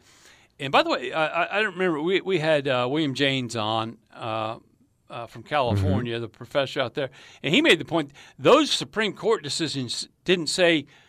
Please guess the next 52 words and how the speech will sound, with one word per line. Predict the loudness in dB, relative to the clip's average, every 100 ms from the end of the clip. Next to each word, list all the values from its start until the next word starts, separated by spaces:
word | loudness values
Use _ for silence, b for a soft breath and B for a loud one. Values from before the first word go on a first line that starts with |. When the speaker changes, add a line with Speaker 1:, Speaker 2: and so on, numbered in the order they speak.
| b -12
Speaker 1:
you | -12
couldn't | -8 -2 -2 -2
teach | -8 -8 -8
the | -4
Bible. | 2 4 2 -2 -6
They | -6
just | -4 -4 -4
said | 2 2 2 -4
you | -16
couldn't | -8 -8 -8 -8
teach | -8 -8 -6
it | -6 -6 b b b b
from | 2 4 4 0 -4
a | -6 -8 -8
religious | -4 0 0 -2 -8 -12 _ _
point | -6 -4
of | -4
view. | -4
Speaker 2:
Yeah. | -4 B B
So | 0 2
this | 2 0
is | -2
the | -2
thing, | 0 0 0
and | -2
I | 0
wanna | 0
bring | 0 -2
this | -2 -4
up | -6
'cause | -8 -8
I |
think | -6 -6
it's | -4
very, | -4 -4
very | -6 -8
important. | -8 -8 -8 -10 -16 _ b b b b b _ _
That | -4 0 0 -2
shows, | -8 -4 -2 0 -2 -4
I | -6 -6
think, | -6 -6 -6 -8
the | -14
tendency | -12 -8 -6 -8 -8 -8 -6 -8 -10
of, | -10 -10 -10
of | -10 -8
many | -6
times | -6 -6 -6 -8
in, | -10 -12
in | -14
Christians' | -10 -10 -8 -10
hearts | -6 -8 -8 -12
towards, | -10 -10 -10